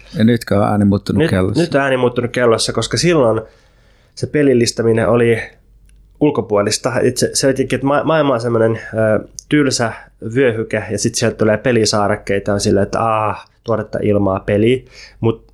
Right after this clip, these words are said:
Speaker 2: nyt on ehkä toisinpäin, että maailma on peli, ja sit siellä on sellaisia ihania tylsyyden, vapauden, tylsyyden eli vapauden saarekkeet, joissa ei tarvitse pelata, ja sit on silleen, että vois, voisiko päästä jonnekin hetkeksi, ettei tarvitse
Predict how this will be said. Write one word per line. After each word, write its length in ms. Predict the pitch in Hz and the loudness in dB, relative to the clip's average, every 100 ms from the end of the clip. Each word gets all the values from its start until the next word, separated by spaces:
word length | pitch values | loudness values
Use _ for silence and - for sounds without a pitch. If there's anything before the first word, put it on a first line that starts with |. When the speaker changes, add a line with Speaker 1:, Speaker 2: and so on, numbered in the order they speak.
| - | -4
Speaker 2:
nyt 340 | 135 147 - - | -2 -2 -8 -4
on 340 | 123 117 113 - | 0 0 -2 -4
ehkä 240 | 113 - | -6 -4
toisinpäin, 560 | 123 127 117 107 107 104 | 0 0 0 -2 -2 -2
että 120 | 107 | 0
maailma 340 | 123 127 113 | 0 0 -2
on 200 | 101 110 | 0 -2
peli, 280 | 117 120 107 | 0 2 2
ja 80 | 90 | 2
sit 180 | - 107 | -2 -2
siellä 300 | 110 101 98 | -2 0 0
on 220 | 104 98 - - | 0 -4 -8 -16
sellaisia 640 | - 113 104 - 104 101 92 - | -4 0 0 0 0 0 -2 -4
ihania 540 | 131 131 110 107 - - _ | -2 0 0 0 -2 -6 _
tylsyyden, 680 | - 127 120 104 101 107 98 | 0 2 2 0 2 0 0
vapauden, 640 | 107 110 110 98 101 104 - - - - - - | -4 -2 -2 0 0 -2 -6 -20 -20 -20 -20 0
tylsyyden 500 | 180 202 151 123 117 | 2 4 2 2 0
eli 220 | 127 123 | 2 2
vapauden 520 | 120 131 117 101 107 | 0 -2 0 2 0
saarekkeet, 580 | 101 120 107 107 - 101 | 0 0 0 -4 -4 -2
joissa 240 | 107 104 120 | 0 0 0
ei 100 | 120 | 0
tarvitse 260 | 107 104 | 0 -2
pelata, 380 | - 104 98 - | -2 0 0 -2
ja 80 | 98 | -4
sit 200 | 107 - | -4 -4
on 80 | 101 | -2
silleen, 260 | 101 92 | 0 -2
että 120 | 98 | -2
vois, 200 | 110 - | -4 -2
voisiko 340 | 123 120 - - _ | -2 -2 -4 -18 _
päästä 260 | 104 107 - - | -6 -6 -4 -4
jonnekin 460 | - 92 - - - | -4 -4 -6 -6 -4
hetkeksi, 360 | 107 - 101 92 | -6 -6 -8 -8
ettei 220 | - 98 | -6 -6
tarvitse 320 | - - - | -6 -10 -14